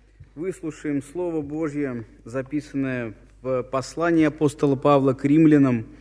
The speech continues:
седьмая глава, с четырнадцатого стиха.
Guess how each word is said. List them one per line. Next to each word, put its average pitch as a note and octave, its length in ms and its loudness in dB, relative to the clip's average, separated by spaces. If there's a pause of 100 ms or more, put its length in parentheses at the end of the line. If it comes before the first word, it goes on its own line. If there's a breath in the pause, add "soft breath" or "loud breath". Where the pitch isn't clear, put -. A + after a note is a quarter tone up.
(480 soft breath)
седьмая D3 560 4
глава, C#3 500 2
с - 260 -10
четырнадцатого D3 880 0
стиха. B2 680 -4